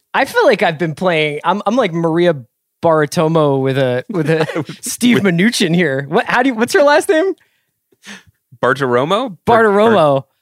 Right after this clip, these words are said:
Speaker 1: The money, it, was she like, no, Erin Burnett was the money honey, right?
Speaker 2: <laughs> Listen, listen. I, I feel like we're taking a detour to Senegal right now. I'm not <laughs> sure, uh, but she was the one who was, like,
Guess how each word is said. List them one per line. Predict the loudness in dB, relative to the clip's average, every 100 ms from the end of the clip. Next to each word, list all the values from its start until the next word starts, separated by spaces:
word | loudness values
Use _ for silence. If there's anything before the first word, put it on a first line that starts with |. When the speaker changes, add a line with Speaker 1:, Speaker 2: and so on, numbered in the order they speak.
| _ -4
Speaker 1:
The |
money, | 0 2 2 0
it, | 0 0
was | 0
she | 0 0
like, | 0 2
no, | 0 -2 -6 -2
Erin | 0 2
Burnett | 0 0 0 -2
was | -6
the | -4
money | -4 -4
honey, | -6 -10 -14 -10
right? | -8 -8 -12 _ _ _ _ _ _ _ -12
Speaker 2:
<laughs> | -12 -14 -20
Listen, | -10 -10 -8 -8 -6
listen. | -6 -6 -8 -10 -14 _ _ -14 -6
I, | -4 -4 -4 -4 -4 -6 -4
I | -2
feel | 0
like | 0
we're | 0
taking | -2 -2 -2
a |
detour | -2 -4 -2 -2
to | -2
Senegal | -2 -2 -2 -2
right | -4 -6
now. | -6 -4
I'm | -2 -2
not | -2 -4 -4
<laughs> |
sure, | -2 0 2 0 -4 _ _ _ _
uh, | -4 -2
but | -4
she | -4 -2
was | 0 0
the | 0
one | 0
who | 0
was, | -4 -2
like, | -2 -2 -4